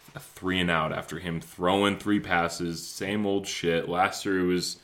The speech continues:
it was hard to watch. I watch every single Raider game there is, every snap there is of every Raider game. And by week sixteen, I was kinda like,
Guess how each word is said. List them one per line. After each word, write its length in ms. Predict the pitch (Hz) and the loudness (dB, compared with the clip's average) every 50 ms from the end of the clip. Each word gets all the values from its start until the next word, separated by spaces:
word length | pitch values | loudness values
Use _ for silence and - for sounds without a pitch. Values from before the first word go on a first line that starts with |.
| - - - - - - - - - - | -20 -20 -20 -20 -20 -20 -20 -18 -4 2
it 60 | 107 | 4
was 140 | 123 127 - | 4 4 4
hard 220 | - - 127 135 123 | 6 6 6 6 6
to 60 | 101 | 6
watch. 340 | 95 107 113 104 92 - - | 4 4 4 4 2 0 0
I 120 | - 98 | 2 2
watch 280 | 104 104 98 - - - | 4 4 4 2 0 -2
every 360 | - 92 104 - 135 135 135 | 0 0 2 4 4 4 4
single 400 | 135 - - 120 117 113 117 107 | 4 2 2 2 4 4 4 4
Raider 260 | 101 98 98 98 95 | 6 6 6 6 4
game 200 | 92 95 92 90 | 4 2 0 0
there 160 | 82 78 78 | 0 -2 -2
is, 160 | 78 78 - 80 | -2 -4 -6 -6
every 260 | - 90 92 98 92 | -6 -4 -4 -4 -4
snap 540 | - - - - - 110 107 101 92 - - | -2 -2 -4 -2 -2 0 0 2 0 0 0
there 160 | 92 87 87 | -2 0 0
is 120 | 85 82 90 | 0 -2 -2
of 80 | 82 | 0
every 180 | 85 85 90 87 | 0 0 0 0
Raider 260 | 85 90 90 82 80 | 0 2 2 0 0
game. 320 | 78 82 82 80 80 76 - - - - - - _ _ _ - | -2 -4 -4 -4 -4 -6 -10 -14 -20 -20 -20 -20 _ _ _ -4
And 180 | 87 90 90 | -2 0 0
by 280 | 87 92 90 90 85 82 | 2 2 4 4 4 4
week 240 | 80 92 101 95 - | 4 2 0 0 -2
sixteen, 460 | - - 92 - - - 101 101 98 | -4 -4 -6 -6 -6 -6 -4 0 2
I 80 | 92 87 | 2 2
was 160 | 87 87 85 - | 2 2 0 0
kinda 240 | - 95 90 87 85 | -2 -2 0 0 2
like, 360 | 82 80 80 78 73 - | 2 0 0 -2 -4 -10